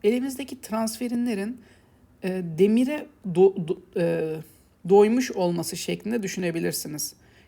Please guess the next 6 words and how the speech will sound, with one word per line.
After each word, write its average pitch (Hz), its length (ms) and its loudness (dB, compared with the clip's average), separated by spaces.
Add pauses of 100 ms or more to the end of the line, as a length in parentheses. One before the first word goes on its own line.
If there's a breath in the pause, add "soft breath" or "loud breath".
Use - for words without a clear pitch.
(120)
Yani 233 500 0
atıyorum 196 680 -4
işte - 300 -10 (360 loud breath)
demir 254 200 -2
eksikliği 254 480 -4
anemisinde 233 800 -2